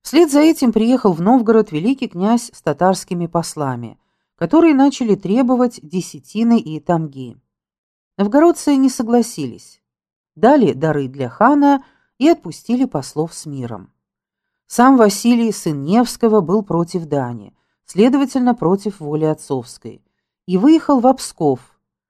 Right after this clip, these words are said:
как только отец приехал в Новгород. Александр выгнал его оттуда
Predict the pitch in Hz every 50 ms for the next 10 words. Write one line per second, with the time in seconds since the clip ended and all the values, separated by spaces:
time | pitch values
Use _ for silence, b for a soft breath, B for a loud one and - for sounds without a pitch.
0 | _ _ _ _ _ _ 127 120 - - 220 277 285 - 247 190 - - - 180
1 | 202 196 - _ 175 151 131 131 131 131 - 151 151 - 139 147 139 131 120 110
2 | 120 - - 98 90 _ _ _ _ _ _ _ _ _ _ _ _ _ _ _
3 | _ _ _ _ _ _ _ _ _ _ _ _ _ _ _ 156 160 151 - -
4 | 247 262 254 247 233 - 165 180 214 196 156 147 135 131 131 139 131 135 131 123
5 | 123 _ - 254 269 240 269 269 269